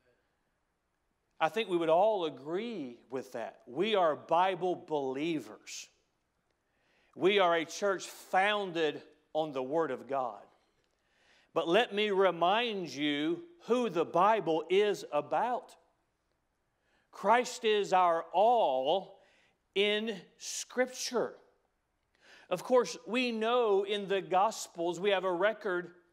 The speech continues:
of the ministry of Christ. Of course, Scripture does not tell us everything he did. Scripture tells us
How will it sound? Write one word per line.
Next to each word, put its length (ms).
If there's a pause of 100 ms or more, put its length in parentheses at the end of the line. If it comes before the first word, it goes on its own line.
(800)
of 340
the 100
ministry 720
of 140
Christ. 480
Of 160
course, 440 (180)
Scripture 420
does 180
not 200
tell 180
us 120
everything 460
he 160
did. 240
Scripture 320
tells 320
us 180